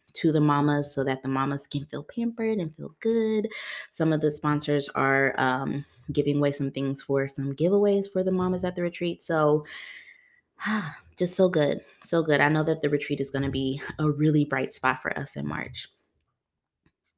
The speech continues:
Let's see. So we've also expanded our team. So you'll probably notice that when I talk about Balanced Working Mama, I rarely say "I" anymore because it's not just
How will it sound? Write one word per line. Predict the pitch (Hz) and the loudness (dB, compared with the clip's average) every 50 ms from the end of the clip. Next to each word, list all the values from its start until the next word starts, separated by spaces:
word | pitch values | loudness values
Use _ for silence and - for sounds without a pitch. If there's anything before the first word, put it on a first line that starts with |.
| _ - - - - - - - - - | _ -18 -14 -10 -8 -8 -6 -6 -4 4
Let's | 269 403 415 415 | 4 4 8 8
see. | 427 392 269 - | 8 8 8 6
So | - 220 214 | 6 6 6
we've | 226 240 240 240 | 6 4 4 4
also | - 220 339 453 440 - 220 196 | 6 6 6 6 4 4 4 4
expanded | 175 - - - 175 180 190 208 202 175 | 4 2 0 0 2 4 6 6 8 8
our | 165 160 | 6 4
team. | 156 - 165 160 - - - 156 156 - _ - | 4 2 0 0 0 0 -4 -6 -8 -10 _ 0
So | - - 185 180 170 - - - | 6 8 8 8 8 6 4 2
you'll | 180 180 | 2 2
probably | 175 196 208 247 294 311 302 | 6 6 6 6 6 6 6
notice | 247 180 165 156 151 156 | 6 6 6 4 4 4
that | 156 147 151 | 4 4 4
when | 151 151 | 4 4
I | 156 | 2
talk | 156 - 160 165 - | 4 2 0 0 2
about | - 135 131 - | 2 2 4 4
Balanced | 143 143 143 143 147 - | 4 2 2 0 -2 -4
Working | 147 143 - 143 151 | -4 -4 -2 -2 0
Mama, | 151 143 139 139 135 135 143 - - - - - - - - | 2 2 2 0 0 -2 -4 -6 -8 -10 -8 -10 -6 0 2
I | 151 156 151 | 4 4 4
rarely | 156 151 151 156 165 180 190 202 214 208 202 | 2 4 4 4 6 6 6 6 4 4 2
say | 196 - - 151 143 139 139 139 - - - | 0 0 2 4 4 4 2 2 0 -2 -2
"I" | 127 120 85 92 - - - 160 - - _ - - | 0 0 0 0 -2 -2 -4 -6 -10 -14 _ -6 -4
anymore | 143 135 135 127 127 - - - 147 151 - 156 | -2 -2 -2 -2 -2 -4 -4 -4 -6 -6 -4 -4
because | 151 156 170 160 165 | -4 0 0 0 0
it's | 160 151 151 - | 0 -2 -2 0
not | 156 151 151 151 - - | 2 2 2 2 0 -4
just | - 147 139 139 - - - | -2 -2 -2 -2 -2 -8 -14